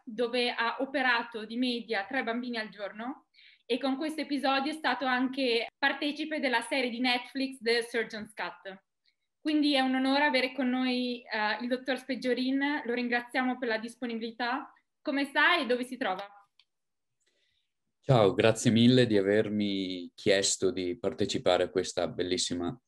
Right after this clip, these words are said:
Speaker 2: questa bellissima cosa. Ehm, sono, sono a Londra al momento, sono nel mio studio, è un s-, sottointer-,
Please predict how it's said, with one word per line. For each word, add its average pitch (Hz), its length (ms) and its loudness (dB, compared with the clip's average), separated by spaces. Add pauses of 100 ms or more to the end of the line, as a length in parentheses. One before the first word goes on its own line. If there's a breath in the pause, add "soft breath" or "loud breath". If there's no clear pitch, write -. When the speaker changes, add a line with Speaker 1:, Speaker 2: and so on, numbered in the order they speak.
(200 loud breath)
Speaker 2:
questa 95 240 0
bellissima 92 480 2
cosa. 87 340 2 (380 soft breath)
Ehm, 95 480 0
sono, 120 1200 4 (380)
sono 117 420 -2
a 110 40 4
Londra 110 360 4
al 113 80 0
momento, 98 680 -6 (400)
sono 101 240 0
nel 98 120 2
mio 101 180 0
studio, 104 640 0
è 104 140 -4
un 98 360 -6
s-, - 680 -16
sottointer-, - 720 -2